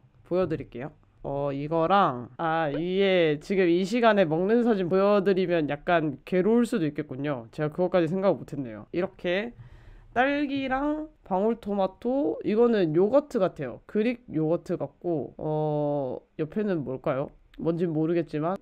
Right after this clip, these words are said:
보시면 다채롭게 잘 챙겨 드신 것 같다라는 <laughs> 생각이 굉장히 많이 드는데,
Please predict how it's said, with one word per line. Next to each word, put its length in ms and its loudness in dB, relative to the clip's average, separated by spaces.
보시면 840 2
다채롭게 840 2
잘 520 8
챙겨 360 2
드신 360 0
것 120 4
같다라는 840 2
<laughs> 380 0
생각이 920 4
굉장히 520 4
많이 300 2
드는데, 680 4